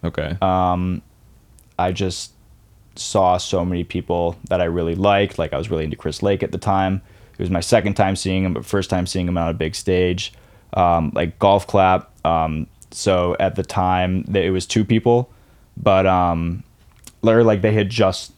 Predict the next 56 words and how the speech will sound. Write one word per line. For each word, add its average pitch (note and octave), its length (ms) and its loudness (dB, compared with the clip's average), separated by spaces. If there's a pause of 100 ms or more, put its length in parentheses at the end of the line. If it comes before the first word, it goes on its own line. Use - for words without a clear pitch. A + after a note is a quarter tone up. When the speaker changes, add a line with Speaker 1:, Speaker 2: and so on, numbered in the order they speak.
(140)
Speaker 2:
like, G2 140 -2
split G2 300 -2
up. F#2 220 2
Like, F#2+ 140 0
now F#2+ 220 2
it's F#2+ 120 -4
one F2+ 200 -2
person, G2+ 400 0
but, E2 180 0
like, E2+ 260 -2
I'd F#2+ 300 0
really G2 260 2
been F#2+ 200 2
enjoying, F#2 440 0
like, F2+ 140 -2
a F2+ 40 0
lot F2+ 200 2
of E2+ 80 -4
their F#2 160 0
tech G2 240 0
house. G2 240 0
I F2+ 40 -2
got F2 160 -2
to - 80 -12
see - 140 -6
them F2+ 300 0
live. F#2 480 0 (380)
I F#2+ 80 -4
got F#2 120 0
to F#2 80 -8
see F2 100 -2
Grizz. F#2+ 800 2 (640)
Speaker 1:
Yeah. E2+ 380 2
Speaker 2:
Um, E2 280 -2
you F#2+ 100 -2
know, F#2 80 4
I F#2+ 60 4
Speaker 1:
Nice. F#2+ 100 2
Speaker 2:
got G2+ 60 2
to - 60 -6
see A2 160 0
Claude G#2 320 2
and G2+ 100 0
Green F#2 160 0
Velvet F#2 260 2
go F2+ 100 -2
back F2+ 220 0
to - 100 -16
back. F2+ 340 0
Like, E2+ 120 -2
it F#2 80 0
was F2+ 160 -2
really F#2+ 280 2
just, - 340 -8
it E2+ 100 -4
was, F2 320 -8